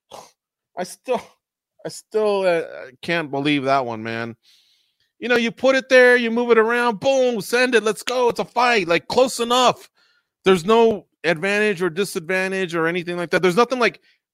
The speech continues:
there's nothing digital where the fighter's just standing there and it's, like, on some sort of a big screen. This is something that we can just,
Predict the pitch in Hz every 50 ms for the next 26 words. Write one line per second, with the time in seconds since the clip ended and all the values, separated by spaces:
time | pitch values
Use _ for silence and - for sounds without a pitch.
0 | _ _ _ _ _ - 160 165 151 185 247 247 311 254 180 120 - - 160 170
1 | 170 139 202 196 214 214 202 185 165 139 131 - 151 156 160 165 165 156 131 135
2 | 151 156 - - 160 151 151 156 165 160 165 165 170 170 147 135 127 - 147 139
3 | 120 139 139 135 123 - - 156 151 139 - 170 165 151 131 127 104 90 117 131
4 | 135 - - - 170 175 185 190 175 _ _ _ _ _ _ - 226 - - 285
5 | 262 - - - 233 233 226 - 220 202 190 175 160 165 185 190 - 180 165 139
6 | 156 180 170 - - -